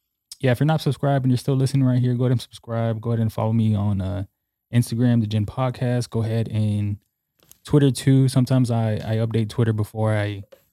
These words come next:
I post on other, other platforms, Facebook slash The Gin Podcast.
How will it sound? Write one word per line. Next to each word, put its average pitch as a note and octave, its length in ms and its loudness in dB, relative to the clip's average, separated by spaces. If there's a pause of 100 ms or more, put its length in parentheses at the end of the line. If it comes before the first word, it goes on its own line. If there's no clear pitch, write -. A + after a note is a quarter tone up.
(320)
I G#2+ 60 -6
post G#2+ 300 2
on G#2+ 280 0
other, G#2+ 260 -2 (180)
other A2 160 2
platforms, G#2+ 720 0
Facebook G#2+ 560 0 (220)
slash G#2 420 -4
The G#2+ 120 -4
Gin G#2 160 0
Podcast. G#2 760 -2